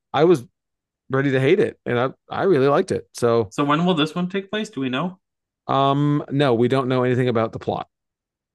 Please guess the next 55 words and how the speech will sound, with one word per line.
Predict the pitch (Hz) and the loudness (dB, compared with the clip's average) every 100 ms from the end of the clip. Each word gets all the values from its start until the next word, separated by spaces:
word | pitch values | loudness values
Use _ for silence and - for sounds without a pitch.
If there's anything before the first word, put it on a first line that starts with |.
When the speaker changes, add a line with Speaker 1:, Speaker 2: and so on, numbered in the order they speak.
| _ _ _ _ _ _ _ _ _ - | _ _ _ _ _ _ _ _ _ -4
Speaker 1:
Um, | 123 123 - | -2 -2 0
I, | 147 | 2
Speaker 2:
Would | 151 | 4
Speaker 1:
although | 143 143 147 156 | 4 4 4 4
Speaker 2:
you, | |
Speaker 1:
I | 131 | 2
Speaker 2:
what | 160 | 2
would | 170 | 2
you | 151 151 | 0 0
want? | 107 92 - _ _ _ _ | 0 -2 -12 _ _ _ _
Speaker 1:
Oh, | 156 147 | 2 2
I, | - - - | 0 -4 -4
well, | 180 | -2
you | 220 | 2
gotta | 269 220 | 4 4
have | 143 | 4
Jigsaw | 104 127 - 87 | 2 0 0 -4
back. | - - _ _ _ _ _ - | -6 -8 _ _ _ _ _ -6
You | 127 | -4
have | 104 - | -4 -6
to. | - | -12
Speaker 2:
So | - _ - - | -14 _ -18 -4
Speaker 1:
Unless | 156 165 180 180 | 0 4 4 4
Speaker 2:
do | |
you | 143 | 2
want | 147 | 0
them | 151 | -2
to | 156 | -4
bring | 139 143 | -2 -4
him | 139 | -4
back, | 123 123 123 | -2 -4 -4
like, | 113 - _ _ | -10 -10 _ _
canonically | - 117 117 113 120 113 110 156 | -8 -6 -4 -6 -8 -6 -6 0
Speaker 1:
Yes. | 196 135 - - - - | 2 2 0 -8 -12 -2
Speaker 2:
in | |
Speaker 1:
Just, | 175 135 | 0 0
Speaker 2:
present, | 127 151 185 180 | 0 0 -2 -4
or | |
do | _ - 185 | _ 0 2
Speaker 1:
just, | 139 | 2
Speaker 2:
you | 131 | 0
wanna | 131 | -4
keep | 123 113 | -6 -4
doing | 120 | 0
it | 160 | 0
Speaker 1:
just | 104 | 0
Speaker 2:
in | 110 | -8
between | 113 - 113 104 98 | -10 -8 -6 -6 -4
Speaker 1:
look, | 143 | 0
Speaker 2:
movies? | 151 147 | 0 2
Speaker 1:
these | 165 | 0
movies | 170 202 226 160 | 2 2 2 2
are | |
so | 131 - 156 | 0 2 4
stupid | 170 - 147 165 175 175 165 | 2 2 2 4 2 2 -2